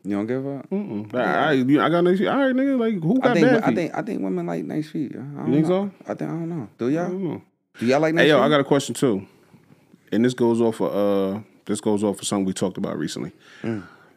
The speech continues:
Speaker 2: I just had a conversation not too long ago, and I asked the young lady. I was like, "Yo, like,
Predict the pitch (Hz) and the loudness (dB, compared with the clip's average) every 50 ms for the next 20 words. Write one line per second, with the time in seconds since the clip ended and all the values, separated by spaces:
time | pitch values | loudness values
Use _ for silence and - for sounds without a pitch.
0 | _ _ _ _ - 117 135 147 156 165 160 156 156 143 143 147 135 - 143 135 | _ _ _ _ 2 4 6 6 6 6 4 2 2 2 2 2 4 4 4 4
1 | 127 123 - - 131 123 120 117 - - 123 117 107 - 101 107 110 107 - - | 4 2 2 2 2 2 2 2 2 2 0 0 2 0 0 2 0 0 0 0
2 | 98 101 95 92 90 87 85 82 78 90 113 127 - _ _ _ _ _ _ _ | 0 0 0 0 0 -2 -2 -4 -4 -6 -8 -12 -14 _ _ _ _ _ _ _
3 | - _ _ - 101 110 113 107 73 98 98 98 104 - - 104 98 98 98 101 | -20 _ _ -2 0 2 2 2 2 2 2 2 2 0 0 0 2 2 2 2
4 | 104 110 117 117 107 107 104 104 101 107 101 101 107 123 - - 190 180 127 110 | 2 4 4 4 4 4 4 2 2 2 0 0 -2 -2 -2 0 0 2 2 2
5 | 113 107 107 104 98 - | 2 2 0 0 -2 -2